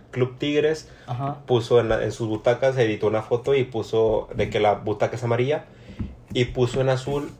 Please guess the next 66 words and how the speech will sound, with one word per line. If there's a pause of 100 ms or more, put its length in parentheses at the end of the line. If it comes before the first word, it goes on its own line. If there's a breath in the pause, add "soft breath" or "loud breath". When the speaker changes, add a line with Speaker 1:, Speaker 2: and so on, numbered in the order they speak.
Speaker 1:
el
logotipo
de
Batman.
Speaker 2:
De
Batman. (160)
Ah,
Speaker 1:
Entonces,
Speaker 2:
ok,
Speaker 1:
o
sea,
Speaker 2:
no
lo
vi.
Speaker 1:
o
sea,
me,
me
gusta
que
ya
también,
eh,
otras (200)
organizaciones,
que
no
es
el
mundo
de
los
juegos,
Speaker 2:
Sí,
sí,
sí,
o
Speaker 1:
ni
Speaker 2:
que
no
Speaker 1:
el
Speaker 2:
es
el
Speaker 1:
mundo
Speaker 2:
cine,
Speaker 1:
gamer,
ajá,
Speaker 2:
sí,
sí, (100)
sí.
Speaker 1:
que
no
es
el
cine,
también
se
está
acoplando
a
Speaker 2:
Sí,
pues
algo
futbolístico,
algo
deportivo.